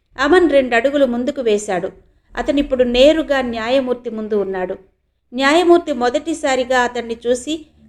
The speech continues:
కొన్ని సెకన్ల పాటు మౌనంగా ఉన్నారు. సమయం ఆగిపోయినట్టు అమన్ భావించాడు.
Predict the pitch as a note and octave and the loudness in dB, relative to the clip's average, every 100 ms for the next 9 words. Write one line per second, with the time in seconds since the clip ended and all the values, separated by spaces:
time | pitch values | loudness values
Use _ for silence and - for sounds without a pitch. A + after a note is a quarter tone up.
0 | - B3 B3 B3 B3+ B3+ E4 C#4+ - A3+ | -4 -2 0 0 0 0 2 2 2 -2
1 | B3 C#4 A3 G#3+ B3+ C4 A#3+ A3+ G3+ F#3+ | -2 -2 -4 -4 -4 -4 -2 0 0 -2
2 | F3+ - _ _ _ _ _ - A#3+ C4 | -4 -8 _ _ _ _ _ -4 -2 4
3 | D4 B3+ - G#3 B3+ C#4 C#4 C4 A#3+ A3+ | 4 2 -2 0 0 0 4 4 4 -4
4 | - A#3 A3 G#3+ A#3 G#3 G3+ F#3+ G#3 G3+ | -2 -2 -2 -4 -6 -8 -6 -6 -6 -8
5 | F#3+ F#3 | -8 -8